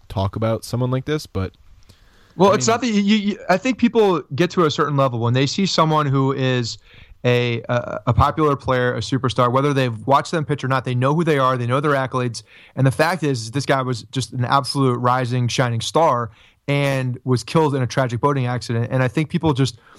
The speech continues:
Speaker 2: it doesn't matter who that person is and, you know, what they, whether they're a, a s-, singer or a, a baseball player, or they were just someone in the spotlight that was taken so young.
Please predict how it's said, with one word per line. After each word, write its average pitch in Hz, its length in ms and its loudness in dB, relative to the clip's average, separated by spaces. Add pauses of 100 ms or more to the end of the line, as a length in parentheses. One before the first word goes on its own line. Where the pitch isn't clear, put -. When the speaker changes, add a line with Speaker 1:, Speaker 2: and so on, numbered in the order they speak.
(160)
Speaker 2:
it - 80 -4
doesn't 160 220 4
matter 147 200 2
who 143 140 2
that 143 140 0
person 131 280 -2
is 135 340 0
and, 127 180 -2
you 123 60 2
know, 120 100 4
what 123 240 2
they, 123 100 -2
whether 127 300 0
they're 120 180 0
a, 117 180 -2
a 123 60 -4
s-, - 220 -4 (100)
singer 143 580 2
or 120 320 -2 (260)
a, 113 80 0
a 120 140 2
baseball 139 320 2
player, 135 340 2
or 131 40 0
they 139 140 2
were 143 80 2
just 147 160 -2
someone 170 180 2
in 147 60 0
the 127 60 -4
spotlight 135 500 0
that 120 100 -8
was 123 100 -6
taken 135 240 -2
so 123 180 0
young. 123 440 2